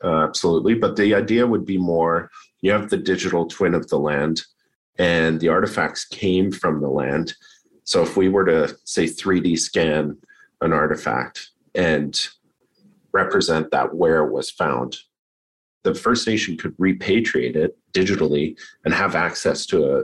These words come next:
a digital replica of that artifact. And then eventually, yeah, imagine walking through the forest. I don't know if you'd want to do this, but with the Apple A R glasses and you see the artifacts and the information of the land and that kind of stuff.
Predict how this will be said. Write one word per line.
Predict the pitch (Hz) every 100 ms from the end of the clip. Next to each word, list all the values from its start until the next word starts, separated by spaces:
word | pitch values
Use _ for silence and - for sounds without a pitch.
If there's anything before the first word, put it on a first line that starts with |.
| -
a | 78
digital | 90 82 82 67 82
replica | 76 - - 76
of | 67 62
that | 73 71
artifact. | 67 71 71 65 67 - - _ _ -
And | 92
then | 90
eventually, | 80 92 85 - 80 76 _
yeah, | 78 65 - - - _ 87
imagine | 82 82 82
walking | 80 78 - 78
through | - 80 73
the | 73
forest. | - 78 69 67
I | 78
don't | 76
know | 73
if | -
you'd | 73
want | 82 76 67
to |
do | 65 98
this, | 78 71
but | - 67
with | 69 - - - - - -
the | 95
Apple | 82 90 87 92 82
A | 90 87
R | 85 85
glasses | 80 76 69 69 - 78 80
and | 78
you | 73
see | - - 87
the | 80
artifacts | 71 65 - 67 - -
and | 65
the | 76
information | 76 76 73 76 76 71
of | 71
the | 62
land | 64 62 57
and | - 71
that | 73
kind | - 55
of | -
stuff. | - - -